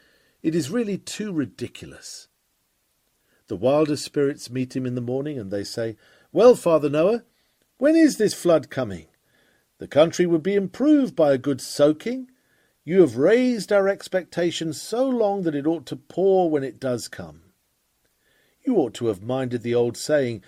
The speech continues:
'Never prophesy till you are sure.'" Thus would they jest at the preacher of righteousness, but Noah knew what he was at, and was not silenced.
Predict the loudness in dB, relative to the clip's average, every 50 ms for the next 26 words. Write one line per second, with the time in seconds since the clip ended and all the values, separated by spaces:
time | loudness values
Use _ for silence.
0 | -20 -20 _ -2 2 2 4 4 2 0 -2 -2 0 0 0 0 0 -4 -4 -4
1 | -2 -2 -2 0 -2 -2 -4 -6 _ _ _ _ -2 0 0 2 4 4 4 2
2 | 2 -2 -4 -2 -2 -2 -2 -4 -6 -12 -16 -20 _ _ _ _ _ _ _ _
3 | _ _ _ _ _ _ _ _ _ _ _ _ _ _ _ _ _ _ _ _
4 | _ _ -4 -4 -4 -4 -6 -8 -8 -6 -6 -8 -8 -8 -10 -10 -10 -10 -12 -12
5 | -14 -14 -14 -16 -18 _ -8 -8 -8 -8 -8 -10 -10 -12 -12 -12 -12 -12 -12 -12
6 | -12 -14 -16 -16 -16 -16 -16 -16 -18 -18 _ _ _ _ -20 -20 _ _ -8 -8
7 | -6 -4 -2 0 0 0 0 0 -2 -2 -2 0 0 0 -2 -4 -6 -8 -12 -14
8 | -12 -12 -12 -10 -10 -10 -12 -12 -14 -16 -18 -20 _ _ _ _ _ _ _ _
9 | _ _ _ _ _ _ _ -12 -10 -8 -8 -8 -8 -8 -10 -10 -10 -14 -14 -12
10 | -14 -14 -14 -18 -20 -20 -20 -20 -20 -20 _